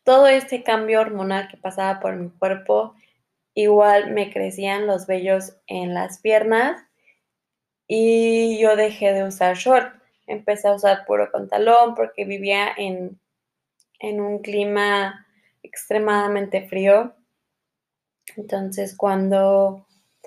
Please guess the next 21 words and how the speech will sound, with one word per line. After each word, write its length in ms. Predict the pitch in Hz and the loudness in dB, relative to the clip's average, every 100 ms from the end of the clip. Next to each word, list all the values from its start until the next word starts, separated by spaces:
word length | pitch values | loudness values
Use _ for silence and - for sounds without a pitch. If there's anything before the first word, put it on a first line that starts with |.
| _ _ _ | _ _ _
empecé 380 | 214 208 214 214 | -6 -2 -2 2
a 40 | 220 | 2
afeitarme, 880 | 233 233 247 240 226 208 220 240 _ _ _ _ _ _ _ _ _ | 2 0 4 4 4 0 -2 -4 _ _ _ _ _ _ _ _ _
me 160 | 214 208 | 2 4
lastimaba 880 | 196 190 190 190 190 185 185 190 185 | 4 0 -4 -4 -2 0 0 0 -2
un 260 | 185 190 | -4 -6
poco 380 | 190 190 190 190 | 0 0 0 -6
y 80 | 190 | -6
dije, 280 | 185 185 220 | -8 -6 -4
"No, 240 | 254 247 | -2 -4
sabes 340 | 220 190 185 185 | -4 -8 -8 -8
que 100 | 190 | -6
mejor 420 | 185 185 185 185 | -6 -2 -2 -4
uso 560 | 185 180 190 190 190 190 | -10 -4 -2 0 -2 -8
un, 380 | 190 196 190 196 | -8 -6 -6 -8
un 200 | 202 196 | -8 -2
pantalón", 840 | 208 208 226 233 226 226 254 - _ _ _ _ _ _ _ _ - | 0 0 0 2 4 2 0 -12 _ _ _ _ _ _ _ _ -4
porque 840 | 208 202 196 196 196 196 190 - - | 2 2 2 -6 -2 0 0 -4 -8
sabemos 640 | - 202 196 190 190 190 | 0 4 4 2 -4 -2
la 80 | 190 | -2
incomodidad 880 | 185 185 185 185 190 185 180 180 | -4 -8 -8 -8 -4 0 0 -2